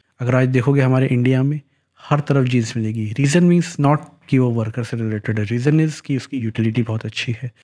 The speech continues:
आप कॉर्पोरेट में देखो, पार्टीज में देखो, नॉर्मल वर्कआउट में देखो, ट्रैवलिंग में देखो, हर तरफ लोग जीन्स पहनना प्रेफर करते हैं, because that is comfortable, that is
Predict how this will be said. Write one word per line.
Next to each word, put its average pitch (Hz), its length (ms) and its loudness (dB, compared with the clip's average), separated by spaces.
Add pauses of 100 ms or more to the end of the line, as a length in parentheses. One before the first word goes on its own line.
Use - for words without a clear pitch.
(120)
आप 113 120 -4
कॉर्पोरेट 120 480 0
में 123 140 2
देखो, 117 280 -4
पार्टीज 117 400 0
में 123 140 0
देखो, 117 400 -6
नॉर्मल 117 380 -2
वर्कआउट 117 440 0
में 120 120 2
देखो, 113 200 -4
ट्रैवलिंग 113 420 2
में 120 100 0
देखो, 120 200 -4
हर 175 220 2
तरफ 170 320 0
लोग 151 200 4
जीन्स 135 260 -2
पहनना 127 300 -10
प्रेफर 123 340 -12
करते - 340 -12
हैं, 110 120 -2
because 135 300 -4 (220)
that 117 220 0
is - 80 -16 (220)
comfortable, 123 540 -2 (680)
that 113 200 -2
is 135 160 -2